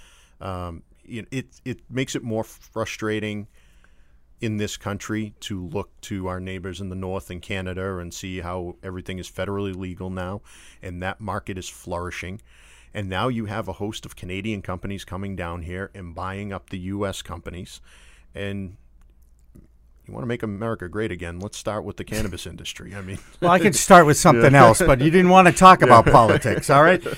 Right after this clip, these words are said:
Speaker 2: That being said, all right? Um, no, I agree. And it, follow the almighty dollar, right?
Speaker 1: Yeah.
Speaker 2: I mean, the almighty dollar has drove healthcare costs ridiculously, and all those drugs that you see a-, um, advertised on television,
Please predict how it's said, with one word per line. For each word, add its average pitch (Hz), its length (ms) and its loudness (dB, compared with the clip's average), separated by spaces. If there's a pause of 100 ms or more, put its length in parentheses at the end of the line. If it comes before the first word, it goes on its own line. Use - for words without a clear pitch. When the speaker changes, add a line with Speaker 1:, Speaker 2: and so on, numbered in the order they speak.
(160)
Speaker 2:
That 151 220 0
being 135 240 2
said, 107 300 2
all 117 100 8
right? 156 180 8 (360)
Um, 147 480 8 (100)
no, 165 300 6
I 147 160 10
agree. 123 320 2
And 107 120 -4
it, 147 220 -8 (100)
follow 233 300 10
the 160 160 8
almighty 113 400 6
dollar, 80 400 -8 (280)
right? 151 300 2
Speaker 1:
Yeah. - 120 -10 (140)
Speaker 2:
I 170 80 4
mean, 156 120 2
the 156 100 4
almighty 196 380 6
dollar 127 420 6 (240)
has 101 280 -6 (260)
drove 151 340 6
healthcare 127 600 2
costs 107 380 -2 (280)
ridiculously, 110 1120 -2
and 117 300 -4
all 165 300 6
those 151 280 2
drugs 131 320 -2
that 110 120 -8
you 120 120 -4
see 117 260 -4
a-, 117 220 0
um, 104 320 -2 (200)
advertised 127 600 -4
on 107 140 -4
television, 110 600 -2